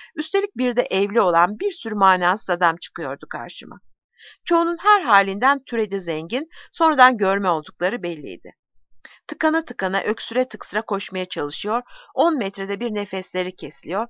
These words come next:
her buldukları duvara bir ellerini dayayarak soluk tazeliyor, karşılarına çıkan her ağaç dibine okkalı balgamlar atıyorlar.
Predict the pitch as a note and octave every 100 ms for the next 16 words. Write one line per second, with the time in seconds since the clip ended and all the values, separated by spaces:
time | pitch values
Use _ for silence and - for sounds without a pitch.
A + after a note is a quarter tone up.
0 | _ - - E4 G4 C#4+ A#3+ A#3+ - G#3+
1 | G3 G3 G3 A#3+ A#3 - G3 G3 F#3 F#3
2 | F3 F#3+ F3 D#3 F3+ - G#3+ F#3+ G3 -
3 | D3 D3 D3+ C3 D#3 A3 - _ - -
4 | - C#4 C#4 C#4+ D4 C#4+ - A3+ A#3+ D4+
5 | E4+ - G#3 G#3+ - F3+ F#3 - A3+ -
6 | A#3 G#3+ F3+ E3+ E3+ E3 D#3+ C3 - D#3+
7 | A2+ F#2